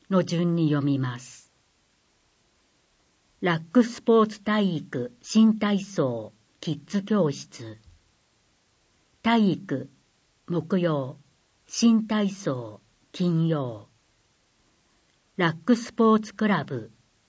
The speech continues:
電話、零四八八八六六五一一。ライオンズベースボールスクール、キッズ教室。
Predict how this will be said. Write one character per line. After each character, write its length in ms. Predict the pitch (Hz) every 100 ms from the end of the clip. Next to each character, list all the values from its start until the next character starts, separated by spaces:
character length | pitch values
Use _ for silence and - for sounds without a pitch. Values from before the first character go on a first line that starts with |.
| _
電 320 | - 190 185 180
話、 260 | 170 160 - _ _ _ _ _ -
零 320 | 208 220 220
四 280 | 214 196 131
八 560 | - 160 - 143 107 _ _ _ _
八 280 | - 160 190
八 400 | 202 214 - 135
六 500 | 160 165 139 107 - _ _ _ _ -
六 360 | 160 160 214
五 260 | 220 214 147
一 460 | 139 139 - 175
一。 420 | 170 - 117 101 - _ _ _ _ _ _ _ _ _ _ _ _ _ _ _ _ -
ラ 200 | 190 220
イ 140 | 220
オ 120 | 214
ン 120 | 214 214
ズ 280 | 196 196 196
ベ 240 | 180 208
ー 40 | 226
ス 160 | 220
ボ 240 | 175 208 202
ー 40 |
ル 100 | 202
ス 160 | 196 -
ク 140 | 208
ー 220 | 190 147
ル、 240 | 120 117 - _ _ _
キ 120 | - 170
ッ 80 | -
ズ 140 | - 214
教 280 | 226 202 147
室。 520 | - - - 113